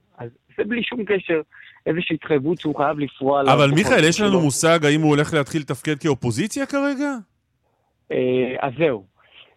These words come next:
Speaker 1: מהיכרותנו את, אה, אה, השר אלי אבידר, הוא בהחלט, אה, יודע לפעול באופן, אה, עצמאי ועל פי שיקול הדעת שלו, וכן, אלי אבידר מסוגל לעשות כאב ראש גדול מאוד מאוד, כמו כמה, אה, מפלגות יחד,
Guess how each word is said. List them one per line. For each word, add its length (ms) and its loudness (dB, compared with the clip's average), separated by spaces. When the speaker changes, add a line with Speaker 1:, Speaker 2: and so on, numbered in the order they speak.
Speaker 1:
מהיכרותנו 1160 0
את, 200 -6
אה, 720 -2
אה, 140 -8
השר 340 -2
אלי 260 0
אבידר, 560 -2
הוא 140 -6
בהחלט, 640 -2
אה, 480 -2
יודע 300 -2
לפעול 360 -4
באופן, 500 -6
אה, 80 -6
עצמאי 460 -6
ועל 220 -4
פי 200 -8
שיקול 360 -4
הדעת 380 0
שלו, 320 -2
וכן, 360 0
אלי 200 0
אבידר 280 0
מסוגל 340 -4
לעשות 300 -6
כאב 200 -2
ראש 280 -4
גדול 480 0
מאוד 460 0
מאוד, 400 0
כמו 320 -4
כמה, 340 0
אה, 320 0
מפלגות 640 -4
יחד, 300 -2